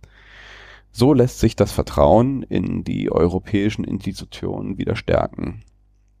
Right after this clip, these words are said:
Darum geht es bei der Europawahl, zu entscheiden,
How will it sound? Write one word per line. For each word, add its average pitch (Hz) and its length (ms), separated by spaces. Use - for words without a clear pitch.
Darum 117 400
geht - 200
es - 100
bei - 140
der 50 100
Europawahl, 71 800
zu - 140
entscheiden, 85 760